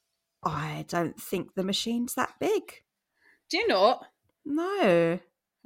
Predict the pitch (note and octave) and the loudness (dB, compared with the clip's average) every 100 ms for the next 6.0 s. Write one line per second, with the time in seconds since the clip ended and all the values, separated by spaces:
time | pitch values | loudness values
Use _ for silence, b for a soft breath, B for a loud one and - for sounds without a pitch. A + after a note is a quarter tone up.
0 | F3 E3 - D#3+ E3 - _ _ _ b | -18 -18 -18 -16 -16 -20 _ _ _ b
1 | b b b _ _ - - C#4 C#4+ C4+ | b b b _ _ -12 -10 -8 -8 -6
2 | B3+ - - D4+ G#3+ C3+ - C#4+ C4+ F4 | -6 -4 0 4 4 2 -2 4 6 8
3 | F#4 F4 E4 F#4 C#4 E4 F4 - D4+ C4 | 10 12 10 8 8 8 6 10 12 12
4 | G#3+ E3+ F3 F3 G3+ - - - b b | 12 8 6 4 4 0 -8 -8 b b
5 | b b C4 C#4 F#3+ E3 F#3 F#3+ C#3+ | b b 8 10 10 10 8 8 6